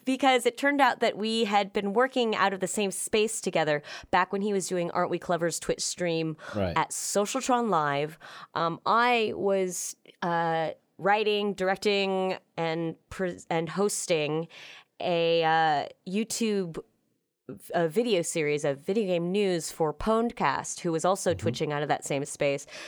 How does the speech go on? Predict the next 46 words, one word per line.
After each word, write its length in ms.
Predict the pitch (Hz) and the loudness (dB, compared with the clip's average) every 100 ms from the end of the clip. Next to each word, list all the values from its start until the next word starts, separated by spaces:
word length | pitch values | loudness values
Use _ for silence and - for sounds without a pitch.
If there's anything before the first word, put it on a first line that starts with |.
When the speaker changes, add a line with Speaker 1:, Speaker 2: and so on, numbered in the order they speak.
| - | -6
Speaker 1:
And 140 | 180 | -4
so 160 | 175 185 | 0 0
we'd 240 | 175 170 | 0 -4
crossed 360 | - 202 202 - | 0 2 2 0
paths 280 | 214 185 175 | 0 0 0
through 180 | 180 160 | -6 0
there, 600 | 220 226 190 180 180 - _ _ | 2 4 4 2 0 -6 _ _
uh, 180 | 170 165 | 0 2
and 180 | 175 170 | 0 0
never 240 | 175 165 - _ | 0 -2 -4 _
quite 240 | - 170 | -2 0
gotten 220 | 170 139 156 | 0 -2 -2
to 280 | 160 147 139 _ _ | 0 0 -2 _ _
connect 360 | - 180 131 - | -4 -2 -2 2
up. 320 | 190 165 - - - - - | 4 4 2 -12 -18 -16 -10
Speaker 2:
Mm-hmm. 180 | 95 156 | -4 0
Speaker 1:
Uh, 220 | 160 160 | 2 2
and, 200 | 175 175 | 0 -2
and 160 | 180 175 | -2 -2
so 100 | 180 | -2
finally, 580 | 180 175 170 170 160 156 | 0 0 0 0 -2 -2
uh, 360 | 151 147 147 - _ - | 0 0 -2 -6 _ -10
<laughs> 120 | 170 | -6
we, 60 | 220 | -2
we 160 | 226 | 0
met 280 | 220 208 - - | 2 0 0 -4
there 200 | 190 185 | 0 2
at 160 | 180 - | 0 0
the 160 | 175 165 | 0 0
Geek 220 | 170 165 | -4 -6
and 80 | 156 | -2
Sundry 420 | 165 156 156 156 | -2 0 0 0
Twitch 220 | - 262 | 0 -2
studio, 580 | - 190 160 156 147 147 - - - 170 | -2 -2 0 2 2 0 -6 -18 -10 -2
and 420 | 170 165 160 160 | 0 0 -2 -6
he 180 | - 190 | -2 2
asked 340 | 208 208 - | 2 0 -4
if 100 | 185 | -4
I 80 | 202 | -2
wanted 460 | 165 175 190 185 - | 0 0 0 -4 -2
to 220 | 170 170 | -2 -2
hang 280 | 185 208 226 | -2 0 2
out 240 | 233 - | 0 0
sometime 760 | - 202 196 196 190 185 185 170 | -4 -4 0 2 2 2 0 -2
and 140 | 165 | -2
maybe 300 | 175 165 151 | -2 -2 -8